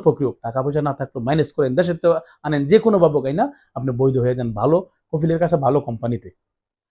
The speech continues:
তা আমি সবসময় চেষ্টা করি আপনাদেরকে সঠিক তথ্য দেওয়ার জন্য এবং সঠিক সিদ্ধান্ত দেওয়ার জন্য। আপনাদের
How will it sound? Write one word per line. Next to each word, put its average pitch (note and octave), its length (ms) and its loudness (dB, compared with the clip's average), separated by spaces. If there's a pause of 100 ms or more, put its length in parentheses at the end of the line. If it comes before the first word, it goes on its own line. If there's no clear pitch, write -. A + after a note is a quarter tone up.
(340)
তা - 60 -
আমি F3+ 160 0
সবসময় G3 340 0
চেষ্টা D#3+ 200 -4
করি D#3+ 180 -2
আপনাদেরকে C3+ 400 -6 (760)
সঠিক F#3 280 2
তথ্য F3+ 220 -2
দেওয়ার E3+ 180 2
জন্য D#3+ 160 -2
এবং C#3 100 -2 (160)
সঠিক G3+ 260 2
সিদ্ধান্ত C3+ 340 -4
দেওয়ার G#2+ 200 -10
জন্য। F#2 120 -18 (580)
আপনাদের D#3 240 0